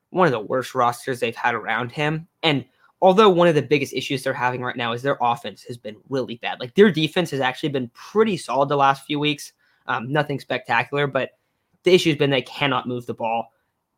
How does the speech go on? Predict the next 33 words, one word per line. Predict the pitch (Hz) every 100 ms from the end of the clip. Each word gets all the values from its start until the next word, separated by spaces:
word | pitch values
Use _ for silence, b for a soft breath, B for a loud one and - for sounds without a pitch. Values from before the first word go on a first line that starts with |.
| _
and, | 156 156
and, | 143 135
and | 147
they're | 135 131
awful | 135 - 107
on | 110
the |
offensive | 120 113 117 113
side | - 107
of | 92
the |
football. | 98 - 85 131
They | 139
can't | 143 143
run | 143 147
the |
ball, | 143 147 147 147 _ _ _ _
and | 156 139 120
when | 135 151
they | 147
don't | 143 139
have | 139 127
Russell | 135 135
Wilson | 131 127 - 127 123
playing, | - 135 127 123 117 _ _ _ _ _ _ _ _
not, | 220 226
like, | 185 135
hero | - 170 156
ball, | 127 127 123
but, | 123 127 123 -
you | 165
know, | 120
just | 120 151